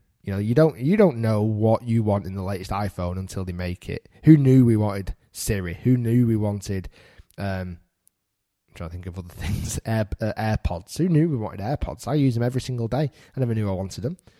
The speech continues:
until they came out. And it's a bit like that with golf clubs. We don't know we want it until they show it us. So I'll be excited to see what they bring, like, properly bring out, and I'm excited to actually properly test the gear as well. I will be doing some of the videos as a review f-,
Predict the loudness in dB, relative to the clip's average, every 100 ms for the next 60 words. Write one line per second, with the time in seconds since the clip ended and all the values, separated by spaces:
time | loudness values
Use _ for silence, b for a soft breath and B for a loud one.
0 | b b -6 -4 -4 -4 -4 -6 -8 _
1 | _ -6 -4 -2 0 0 -2 -4 -2 -4
2 | -4 -16 _ 4 4 4 -2 0 2 2
3 | 2 4 6 8 6 2 -2 -4 -10 -8
4 | -8 -6 -4 -4 -4 -6 -2 -2 -2 B
5 | B B 6 6 6 0 0 2 2 0
6 | -4 -6 -10 -8 -8 -4 0 0 0 0
7 | 0 -2 -4 -4 -6 -4 -4 -2 -4 -6
8 | -8 -12 _ -16 -10 -8 -8 -10 -10 -8
9 | -6 -8 -8 -4 -2 -2 -2 0 0 0
10 | -6 b b b b b 2 2 4 2
11 | 2 4 4 6 6 4 4 4 4 4
12 | 0 -4 -2 0 0 2 8 8 6 -2
13 | -18